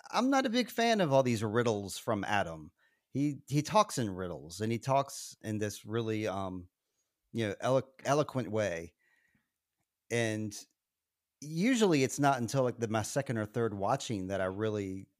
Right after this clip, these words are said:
grasp onto what he's saying, 'cause usually I'm just waiting for the next line,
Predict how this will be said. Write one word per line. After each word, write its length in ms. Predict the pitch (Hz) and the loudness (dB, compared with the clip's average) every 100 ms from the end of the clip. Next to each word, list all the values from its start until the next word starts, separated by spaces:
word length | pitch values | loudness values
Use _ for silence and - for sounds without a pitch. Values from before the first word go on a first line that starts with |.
| 123 | -16
grasp 460 | 117 117 113 - 117 | 0 4 4 2 -2
onto 200 | 110 101 | -2 -2
what 180 | 101 101 | -2 -4
he's 140 | 95 | -6
saying, 380 | - 131 120 98 | -2 -2 0 -4
'cause 180 | 101 98 | -4 -4
usually 300 | 117 139 120 | -4 -2 -2
I'm 100 | 107 | -2
just 100 | 101 | -4
waiting 300 | 101 110 113 | -2 -2 -2
for 140 | 107 110 | -6 -6
the 100 | 104 | -4
next 300 | 107 - 107 | -4 -6 -6
line, 460 | 98 95 95 101 | -2 -2 -4 -8